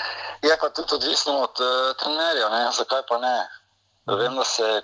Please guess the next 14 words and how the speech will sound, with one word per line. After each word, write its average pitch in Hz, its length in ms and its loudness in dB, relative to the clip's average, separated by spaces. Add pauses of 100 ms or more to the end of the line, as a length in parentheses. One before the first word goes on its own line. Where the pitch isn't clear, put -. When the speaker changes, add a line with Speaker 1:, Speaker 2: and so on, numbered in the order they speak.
(120)
Speaker 1:
pri - 160 -2
meni 135 300 0
zgodilo 131 840 0 (240)
na 107 160 0
Cipru, 143 760 0 (420)
eh, - 120 -2 (560)
je 98 140 0
bil 120 280 0
z 117 120 0
mano 120 440 2
en, 120 180 0 (100)
eh, 107 200 0
ciprski - 640 -2
golman, 117 480 0